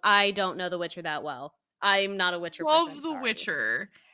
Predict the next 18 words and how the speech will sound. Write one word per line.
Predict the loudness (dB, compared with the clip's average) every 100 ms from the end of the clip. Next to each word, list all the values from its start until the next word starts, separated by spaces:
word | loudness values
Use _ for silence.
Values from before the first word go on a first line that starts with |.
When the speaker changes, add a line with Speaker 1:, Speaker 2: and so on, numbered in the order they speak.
| _ _
Speaker 2:
Can | 0
Speaker 1:
I | 4
Speaker 2:
you | 8
Speaker 1:
know |
Speaker 2:
add | 8 8
The | 4
Speaker 1:
you |
Speaker 2:
Witcher | 2 2 0
Speaker 1:
do. | -2
Speaker 2:
to | 0 2
our | 0
list | 0 -2 -2 -6
of | -8 -6
things | -8 -8 -12
to | -10
watch | -4 -2 -2
for | -6 -6
this, | -4 -4 -6 -10